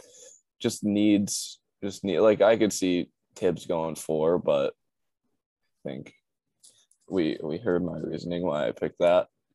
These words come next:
But here, number eight, I have a very, very hard choice on my hands.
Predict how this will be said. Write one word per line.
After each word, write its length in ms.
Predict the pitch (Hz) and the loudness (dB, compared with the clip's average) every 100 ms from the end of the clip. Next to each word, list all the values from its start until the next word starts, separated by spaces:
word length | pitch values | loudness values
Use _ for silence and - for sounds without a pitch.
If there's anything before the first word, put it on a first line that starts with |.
| - | 4
But 280 | 117 110 - _ _ _ _ _ | 6 6 2 _ _ _ _ _
here, 340 | - 160 123 95 | 4 8 8 8
number 360 | 110 170 202 - | 4 6 6 6
eight, 420 | 110 104 92 - _ _ - | 6 6 2 -2 _ _ 2
I 160 | 127 | 4
have 520 | 170 113 107 98 95 92 - - | 4 2 4 4 2 -4 -10 -4
a 160 | 92 | -4
very, 960 | 87 151 - 143 190 160 95 85 76 92 _ _ _ _ _ _ _ _ _ _ _ _ _ _ _ _ _ | -4 -12 0 2 4 2 0 -2 -6 -8 _ _ _ _ _ _ _ _ _ _ _ _ _ _ _ _ _
very 1080 | 113 113 127 160 190 185 165 143 110 92 82 101 - - | -12 -12 0 4 6 8 8 6 4 2 0 -4 -12 -6
hard 280 | 113 95 - | -2 -2 -4
choice 440 | - 90 78 - | -2 -2 -2 -4
on 140 | 87 | -6
my 120 | 78 73 | -4 -6
hands. 560 | - 58 50 - - - | -6 -8 -10 -12 -18 -18